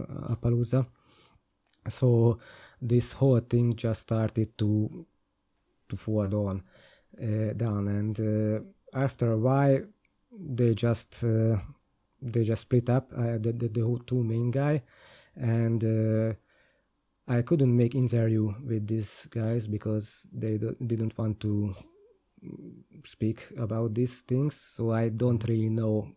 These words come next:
what was the real reason this company, uh, just, uh, went off. But, uh, there, there was something between these two, uh, owner, and, and they just f-, fight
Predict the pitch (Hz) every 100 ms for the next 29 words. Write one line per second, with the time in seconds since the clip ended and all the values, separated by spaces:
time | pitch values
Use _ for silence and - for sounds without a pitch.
0 | _ 113 - 120 110 107 110 110 113 120
1 | 110 104 110 104 110 107 - _ _ _
2 | _ - 104 - 117 107 110 107 104 104
3 | 104 - - 120 110 107 110 107 - -
4 | 117 107 104 - - 151 113 113 110 127
5 | - - _ _ _ _ _ _ _ -
6 | 113 117 117 - 117 113 107 - - -
7 | 131 127 131 139 123 117 - 120 120 113
8 | 107 107 107 107 101 - 107 104 104 -
9 | - - 117 104 104 107 - 107 107 104
10 | 104 101 104 - - 107 107 107 107 104
11 | - 101 - - - - 147 - 110 104
12 | - -